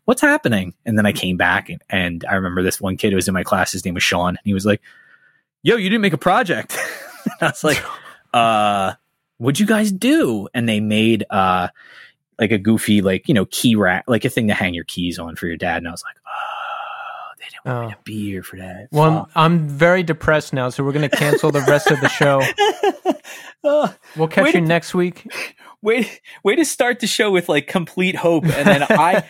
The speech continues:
Speaker 2: <laughs>
Speaker 1: I just fucking take a goddamn nosedive into childhood death. <laughs> Oh.
Speaker 2: And trauma, and yeah,
Speaker 1: Oh,
Speaker 2: it's a
Speaker 1: God damn it! Sorry about that. My bad, listeners.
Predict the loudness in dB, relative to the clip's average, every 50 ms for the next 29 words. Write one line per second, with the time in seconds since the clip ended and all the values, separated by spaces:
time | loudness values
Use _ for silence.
0 | -8 -16 -10 -4 -2 0 0 0 -2 -2 -4 -4 -4 -6 -8 -4 -4 -4 -2 -2
1 | -2 -2 -2 -2 -2 -2 0 0 -2 -2 -2 0 2 2 2 0 0 0 0 0
2 | 2 2 2 4 4 4 2 0 0 2 2 2 2 0 -2 -4 -4 -6 -6 -6
3 | -6 -6 -4 -4 -2 0 2 2 4 2 2 2 0 0 0 -2 -2 -2 0 2
4 | 2 2 0 -4 -10 -16 -8 -6 -6 -4 0 0 0 0 0 2 0 0 0 0
5 | 0 2 4 6 6 6 4 4 2 2 2 2 0 0 -2 -4 -6 -6 -6 -6
6 | -6 -6 -8 -10 -12 -12 -8 -6 -2 0 0 0 0 -2 -4 -6 -4 -4 -4 -4
7 | -6 -8 -2 0 2 2 4 2 0 -2 -4 -4 -6 -8 -8 -10 _ -2 0 0
8 | 0 0 -2 -4 -4 -4 -6 -6 -6 -8 -10 -12 -14 -16